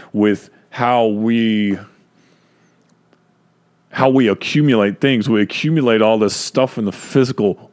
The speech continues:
world, but we forget about, we become disconnected from our body and disconnected from our spirit at the same time, and our awareness of it. So you're not, it's not that you're literally disconnected, but if your awareness is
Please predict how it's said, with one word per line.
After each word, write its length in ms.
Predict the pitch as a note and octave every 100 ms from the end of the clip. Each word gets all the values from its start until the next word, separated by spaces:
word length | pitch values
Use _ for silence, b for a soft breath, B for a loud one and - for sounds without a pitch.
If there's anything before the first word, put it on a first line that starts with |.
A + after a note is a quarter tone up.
| -
world, 640 | - G#2+ C#3+ C3 A2 G#2+ -
but 80 | A#2
we 160 | G#2+ G#2
forget 400 | - G#2+ A#2 G#2
about, 580 | G2 G2+ G#2+ G#2 G2+ - b b
we 120 | A#2 A#2
become 380 | A#2+ A#2+ G2+
disconnected 640 | G2 B2+ - B2+ A#2+ - A#2
from 160 | C3 A2
our 80 |
body 360 | F#2+ G#2+ G#2+ G2+
and 120 | G2+
disconnected 640 | A2+ A2+ - G#2 G#2 G2+ F2
from 180 | G#2+
our 140 | F#2+ F2+
spirit 540 | - - A2 G#2+ G2+ - B B
at 80 | G2
the 80 | A2
same 320 | - G#2+ F#2+
time, 360 | F#2 A2+ G#2 G2
and 100 | F#2+
our 220 | G2 G2+
awareness 680 | F2+ E2+ G#2 A#2 G#2 F#2+ F#2+
of 180 | E2+
it. 140 | - -
So 220 | A#2 G2+ B B B
you're 120 | - A2
not, 240 | C#3 G2+
it's 120 | A2+
not 200 | C3+ C3
that 160 | C3 -
you're 100 | G#2
literally 540 | F#2 B2 C#3 A#2 A2+
disconnected, 800 | A2 A#2 - G#2 G#2+ A2+ C#3 B2
but 260 | G#2+ A#2 - -
if 160 | A2+
your 180 | A#2+ G#2+
awareness 1000 | G2 F#2+ A2 C3+ C#3 B2 G2+ - - - b b b
is 520 | A2 A2+ G#2+ G#2 -